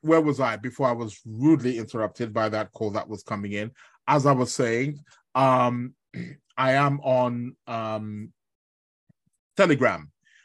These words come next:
Um, if you want to subscribe to the, my Telegram channel, it's the Lunar Lounge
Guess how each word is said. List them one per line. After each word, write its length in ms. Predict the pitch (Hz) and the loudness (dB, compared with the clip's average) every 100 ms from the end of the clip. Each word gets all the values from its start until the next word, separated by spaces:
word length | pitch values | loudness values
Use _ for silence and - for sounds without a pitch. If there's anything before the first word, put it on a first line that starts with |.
| _ | _
Um, 540 | 131 131 131 127 127 135 | -2 2 2 2 0 -2
if 240 | 147 143 143 | -6 -4 0
you 160 | 143 | 2
want 300 | 135 160 175 | 4 2 0
to 340 | - 170 156 143 | -2 0 0 0
subscribe 680 | 147 - - 139 135 127 - | -4 -10 -2 0 0 -2 -8
to 440 | 139 131 127 127 | -4 -2 -2 -4
the, 440 | 123 123 117 117 - | -6 -8 -8 -8 -8
my 340 | 117 113 107 | -6 -4 -6
Telegram 560 | 110 151 139 127 117 113 | -4 -4 -2 -2 -4 -4
channel, 360 | 127 117 127 - _ _ | -8 -6 -10 -14 _ _
it's 300 | 151 143 - | -2 -2 -4
the 260 | - 107 135 | -12 0 2
Lunar 400 | 139 147 151 147 | 6 4 4 2
Lounge 360 | 143 139 135 | 2 2 -2